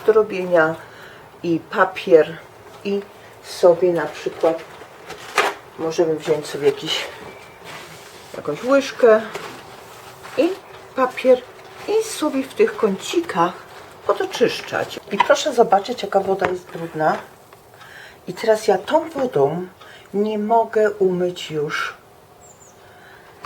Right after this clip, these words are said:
szyby, bo by były zamazy, bo jest za brudna woda.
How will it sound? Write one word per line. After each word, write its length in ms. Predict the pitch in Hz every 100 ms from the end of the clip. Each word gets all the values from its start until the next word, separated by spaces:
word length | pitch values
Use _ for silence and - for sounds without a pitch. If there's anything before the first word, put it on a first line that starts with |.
| - - -
szyby, 720 | - - 170 156 147 156 208 - - - - -
bo 80 |
by 160 | 175 196
były 280 | 196 196 196
zamazy, 680 | 196 180 175 160 165 170 185 - - - - - - - - - - - - - - - -
bo 180 | 170 180 180 - -
jest 200 | 165 165
za 100 | 160
brudna 460 | 156 131 139 135
woda. 500 | 135 139 - 139 175